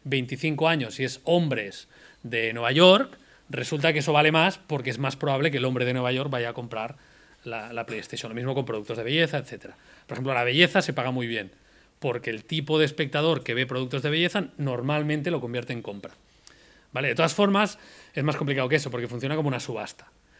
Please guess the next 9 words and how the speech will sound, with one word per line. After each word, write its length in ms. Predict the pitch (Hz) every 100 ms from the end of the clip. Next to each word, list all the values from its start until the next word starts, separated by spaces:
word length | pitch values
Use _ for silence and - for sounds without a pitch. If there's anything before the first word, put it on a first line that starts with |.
| _
Entonces 220 | - 151
PlayStation 580 | 156 160 151 196 - 160
va 60 | 139
a 40 |
YouTube 340 | 151 160 196 156
y 60 |
dice, 480 | 131 117 131 120 117
"Quiero 180 | - 208
anuncios. 600 | 226 147 - 107 92 -